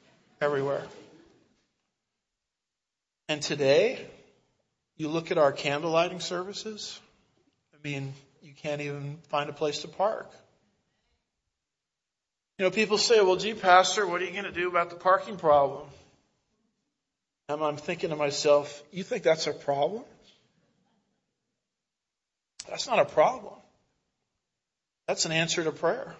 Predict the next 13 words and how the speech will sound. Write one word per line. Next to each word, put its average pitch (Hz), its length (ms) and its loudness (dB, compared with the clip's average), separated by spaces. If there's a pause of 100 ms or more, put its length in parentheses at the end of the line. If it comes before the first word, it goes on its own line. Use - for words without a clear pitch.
(2750)
I 226 100 2
remember 190 680 0 (1700)
when 165 400 -4
we 175 140 -2
were 151 480 0 (1080)
struggling 214 520 0
with 175 180 -2
the 151 60 -10
budget 143 720 2 (1700)
to 233 160 -4
the 190 80 -2
point 202 480 4
where 165 500 8